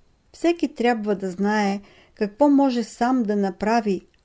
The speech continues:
а не какво другите хора правят. Като попадне на това, за което е предназначен, за него непременно ще се намери място. За всеки човек е определено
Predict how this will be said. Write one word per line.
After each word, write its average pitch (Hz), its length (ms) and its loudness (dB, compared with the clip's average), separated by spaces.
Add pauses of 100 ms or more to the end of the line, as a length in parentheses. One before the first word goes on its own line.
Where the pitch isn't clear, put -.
(220)
а 190 80 -2
не 262 320 -2
какво 202 380 -4
другите 196 500 -4
хора 180 320 -6
правят. 180 600 -8 (1200)
Като 202 260 -8
попадне 277 540 2
на 202 200 2
това, 196 440 -4 (140)
за 180 160 -6
което 202 340 -4
е 180 40 -8
предназначен, 185 920 -6 (560)
за 208 180 0
него 226 260 0
непременно 208 640 0
ще - 180 -10
се 185 160 -8
намери 185 420 -2
място. 180 520 -6 (960)
За 202 180 -2
всеки 311 380 -2
човек 220 480 -4 (100)
е 190 80 -2
определено 190 680 -2